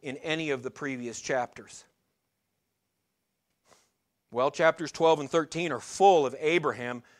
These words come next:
building altars and worshiping. Chapter twenty-six tells us that Isaac built an altar and worship. But here's the thing, if you do the math,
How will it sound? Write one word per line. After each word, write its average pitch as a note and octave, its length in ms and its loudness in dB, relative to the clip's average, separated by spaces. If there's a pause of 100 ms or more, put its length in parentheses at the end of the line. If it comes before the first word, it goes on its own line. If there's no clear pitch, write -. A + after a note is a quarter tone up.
(160)
building D#3+ 320 2
altars C#3+ 440 2
and A2+ 120 -10
worshiping. C3+ 600 -2 (880)
Chapter E3+ 320 4
twenty-six F#3+ 580 2
tells E3 300 4
us D3+ 120 -2
that C#3+ 120 2
Isaac E3 400 6
built C#3+ 220 0
an C#3 80 -6
altar C3+ 340 -2
and B2 100 -6
worship. B2+ 380 0 (440)
But D#3+ 100 4
here's F#3 180 8
the F3 80 -2
thing, G#3 260 0
if D3+ 120 -6
you E3 80 -6
do E3 240 -2
the F3+ 100 0
math, D#3+ 580 2